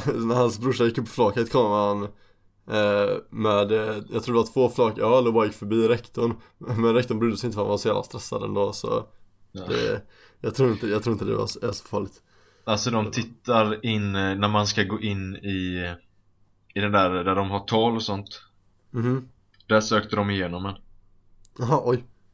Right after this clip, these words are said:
Speaker 1: Så pass.
Speaker 2: Så där kunde man inte ha med sig någonting.
Speaker 1: Nej, okej.
Speaker 2: Men upp på flaket sen vet
Speaker 1: Ja.
Speaker 2: jag inte. Alltså jag hade inte
Speaker 1: Ja.
Speaker 2: med mig någonting, så jag vet inte, men
Speaker 1: Nej, okej.
Speaker 2: jag tror inte de kollade så noggrant.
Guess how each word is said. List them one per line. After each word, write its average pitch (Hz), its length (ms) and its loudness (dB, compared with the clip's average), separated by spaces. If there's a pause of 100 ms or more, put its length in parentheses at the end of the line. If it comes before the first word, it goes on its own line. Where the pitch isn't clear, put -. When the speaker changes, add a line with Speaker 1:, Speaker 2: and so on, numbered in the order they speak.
(200)
Speaker 1:
Så - 180 -4
pass. 127 300 -6 (760)
Speaker 2:
Så - 200 -2
där 117 180 4 (120)
kunde 104 160 0
man 101 140 2
inte 98 160 -4
ha 95 60 -2
med 90 120 -4
sig 95 120 -8
någonting. 90 460 -10 (560)
Speaker 1:
Nej, 98 200 -8
okej. 98 140 -14 (840)
Speaker 2:
Men 101 300 0
upp 104 200 -6
på 107 100 -2
flaket 110 640 0
sen 98 160 -6 (680)
vet 101 160 0
Speaker 1:
Ja. 113 100 0
Speaker 2:
jag 104 120 2
inte. 92 200 -10 (160)
Alltså - 240 -6
jag 98 80 4
hade 104 160 2
inte 104 120 -2
Speaker 1:
Ja. 101 60 0
Speaker 2:
med 92 180 -2
mig 104 100 -4
någonting, 98 300 -6
så - 140 -8
jag 95 100 -4
vet 95 180 -10
inte, 98 240 -14
men 87 200 -14 (560)
Speaker 1:
Nej, 107 220 -4
okej. 104 200 -10 (400)
Speaker 2:
jag 110 180 -6
tror 104 140 -2
inte 101 160 -8
de 92 120 -4
kollade 90 440 -2
så 85 300 -10 (200)
noggrant. 87 640 -12